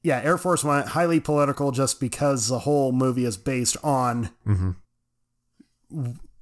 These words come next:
Speaker 1: under circumstances, would you negotiate or
Speaker 2: Yeah.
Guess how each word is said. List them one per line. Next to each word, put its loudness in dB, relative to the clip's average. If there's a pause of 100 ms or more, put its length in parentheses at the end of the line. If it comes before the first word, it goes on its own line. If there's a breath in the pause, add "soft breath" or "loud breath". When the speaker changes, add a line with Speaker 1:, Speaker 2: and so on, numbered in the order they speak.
(120)
Speaker 1:
under 4
circumstances, 0
would 0
you 2
negotiate -2
or -4
Speaker 2:
Yeah. 2